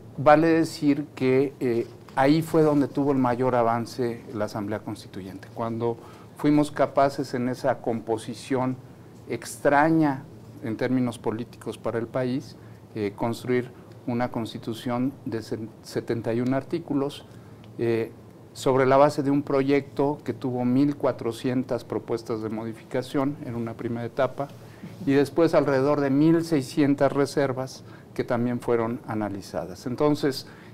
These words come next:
eh, sí fue un trabajo muy intenso. El número de horas, eh, hombre, horas mujer que, que trabajamos, pues yo creo que ningún cuerpo legislativo en este país lo ha tenido en ningún momento de la historia como lo tuvimos aquí. Y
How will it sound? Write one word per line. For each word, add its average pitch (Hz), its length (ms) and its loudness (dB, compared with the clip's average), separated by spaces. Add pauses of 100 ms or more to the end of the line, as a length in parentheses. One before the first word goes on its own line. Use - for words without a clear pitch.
eh, 120 300 0
sí - 240 -2
fue 156 140 0
un 147 80 4
trabajo 131 360 4
muy 127 220 2
intenso. 151 800 2
El 139 160 4
número 156 360 4
de 131 100 2
horas, 139 480 2 (400)
eh, 113 300 0 (640)
hombre, 131 420 6
horas 123 320 6
mujer 123 400 0
que, 110 340 -2 (140)
que 120 100 -2
trabajamos, 127 800 2 (500)
pues 139 140 0
yo 147 80 2
creo 156 160 -2
que 151 100 -2
ningún 135 380 4
cuerpo 139 380 0
legislativo 117 600 -2
en 131 120 0
este 120 320 -6
país 120 360 -4
lo 127 100 -2
ha 117 100 -2
tenido 120 440 -4 (380)
en 123 140 0
ningún 123 320 2
momento 131 380 0
de 120 60 0
la 117 120 0
historia 117 420 0
como 110 200 -8
lo 110 80 -12
tuvimos 107 440 -10
aquí. - 280 -18 (280)
Y 120 300 -2